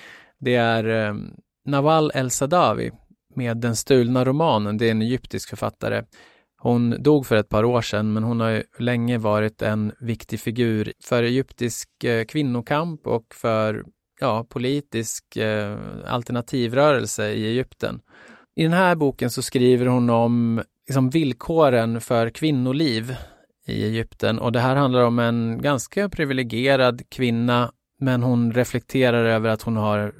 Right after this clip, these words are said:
så meningslöst liv. Och det handlar om att, ehm, trotsa skam och, ehm, en del begränsningar som läggs på en av sam-, det omgivande samhället där.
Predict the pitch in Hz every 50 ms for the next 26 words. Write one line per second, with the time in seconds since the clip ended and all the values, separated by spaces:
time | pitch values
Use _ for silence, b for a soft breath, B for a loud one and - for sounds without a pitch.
0 | - _ _ _ - - - - 113 107 104 107 117 123 120 107 107 110 104 -
1 | - 131 127 120 110 107 - - - - 123 135 127 107 110 120 131 131 - -
2 | _ B B B B B B B B B B B B B _ - 127 127 120 131
3 | 127 127 127 127 123 120 120 120 120 117 - _ _ - 131 120 117 117 113 110
4 | 110 104 104 101 113 - _ - - 139 123 - - - - - 143 131 127 120
5 | 120 117 117 113 117 - _ _ _ _ _ - - - - - 123 120 120 117
6 | 117 117 113 113 - - 123 110 - - _ _ - 117 113 107 107 107 107 107
7 | 110 117 127 - _ _ _ _ _ - - 123 117 117 113 110 113 127 117 131
8 | 131 127 123 123 117 - - 120 107 104 107 107 - - 120 113 113 113 110 107
9 | - - - - 131 120 113 107 107 110 110 107 104 104 110 110 110 - 120 113
10 | 113 110 - 123 120 113 110 110 107 110 107 110 110 107 107 - - 113 110 107
11 | 110 123 127 120 117 - - - - - 120